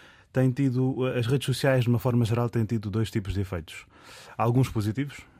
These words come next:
e que são, ah, até efeitos bastante, ah, notórios, ah, mas também alguns negativos, ah, e como nós temos visto também, ultimamente,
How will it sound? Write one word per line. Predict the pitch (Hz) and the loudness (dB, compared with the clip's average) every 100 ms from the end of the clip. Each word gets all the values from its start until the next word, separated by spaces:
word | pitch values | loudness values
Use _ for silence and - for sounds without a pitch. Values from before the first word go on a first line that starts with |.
| - _ - | -20 _ -12
e | 98 92 90 85 | -8 -6 -6 -8
que | - | -6
são, | 104 98 82 | -4 -4 -6
ah, | 92 90 90 | -8 -8 -8
até | 95 107 92 87 - - - - - | -8 -4 -4 -8 -14 -20 -20 -12 -8
efeitos | 107 123 107 - | -2 -2 -2 -6
bastante, | 101 107 120 104 92 101 92 90 | -8 -4 -2 -4 -4 -4 -6 -6
ah, | 90 90 92 | -8 -8 -4
notórios, | 101 101 123 131 139 - - - - - - | -2 2 2 2 -2 -8 -20 -20 -20 -18 -6
ah, | 120 | 0
mas | 131 127 | 2 4
também | 131 135 | 4 4
alguns | 127 120 117 | 4 4 4
negativos, | 113 110 113 139 92 - | 4 2 0 -2 -2 -8
ah, | - 101 98 95 | -6 -4 -4 -6
e | |
como | 90 95 | -4 -2
nós | 95 98 | 0 -2
temos | - 101 | -2 -2
visto | 87 95 | -2 -4
também, | - 98 104 117 _ _ _ _ _ _ _ _ - | -2 -2 -2 -6 _ _ _ _ _ _ _ _ -4
ultimamente, | 117 107 107 107 113 | -2 2 2 2 0